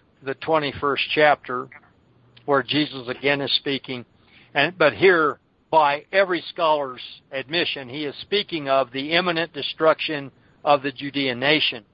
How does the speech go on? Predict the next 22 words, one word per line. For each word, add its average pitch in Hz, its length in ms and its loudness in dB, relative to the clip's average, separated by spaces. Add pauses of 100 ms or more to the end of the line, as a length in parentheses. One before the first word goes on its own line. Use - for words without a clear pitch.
(1400)
And 143 200 2
he's 147 240 -6
talking 139 480 2
about, 131 460 0 (100)
uh, 120 360 -2 (960)
earthquakes 143 920 2 (120)
and 139 280 -14
famines 139 540 -4
and 135 180 -10
pestilences, 143 1000 0
and 143 120 0
they're 156 160 6
in 156 140 2
a 135 60 0 (100)
famine, 160 420 0
you 139 60 -10
know, 135 80 -8
right 147 340 -2
now. 131 460 -2 (340)
I-, 151 40 -8
in 147 340 -4
Acts 147 280 0